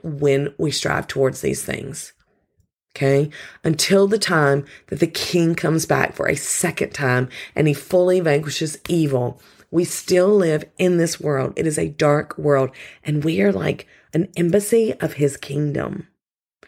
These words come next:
So our goal is to live this way, not so that God is pleased with us in the end,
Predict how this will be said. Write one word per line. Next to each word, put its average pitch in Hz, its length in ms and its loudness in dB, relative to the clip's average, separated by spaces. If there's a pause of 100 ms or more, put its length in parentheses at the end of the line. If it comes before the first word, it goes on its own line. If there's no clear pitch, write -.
(240)
So 233 420 0
our 196 120 4
goal 226 640 2
is 196 200 0
to 190 120 0
live 170 320 2
this 160 240 -2
way, 135 360 0
not 214 680 0
so 151 560 0 (280)
that 170 180 -2
God 165 240 0
is 143 140 0
pleased 202 480 0
with 143 200 0 (160)
us 311 460 2 (100)
in 165 160 -2
the 160 260 -2
end, - 460 -6